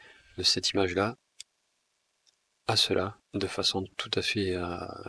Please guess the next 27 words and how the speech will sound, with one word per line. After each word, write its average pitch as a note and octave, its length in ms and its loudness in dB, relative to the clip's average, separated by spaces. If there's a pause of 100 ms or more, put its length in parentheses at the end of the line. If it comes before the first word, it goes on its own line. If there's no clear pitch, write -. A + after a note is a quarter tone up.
(120)
simple, - 480 2 (600)
en F2 140 -4
maîtrisant F#2+ 440 2
un F#2+ 40 2
petit - 160 -2
peu G2+ 120 -2
les F2+ 200 2
choses G#2 320 4
avec, F2+ 260 -2
euh, F2+ 80 2 (600)
un - 120 -14
tout - 140 -4
petit - 160 0
peu A2+ 100 4
d'a-, F#2 380 -2
d'habitude F#2 520 0 (220)
du G2+ 180 -4
logiciel. F2+ 540 2 (120)
Donc - 200 -6
une G#2+ 100 2
fois - 140 0
qu'on G2+ 120 4
a G2 60 6
fait G2 120 2
ça, G2 180 6
on F2+ 80 2
fait - 220 -6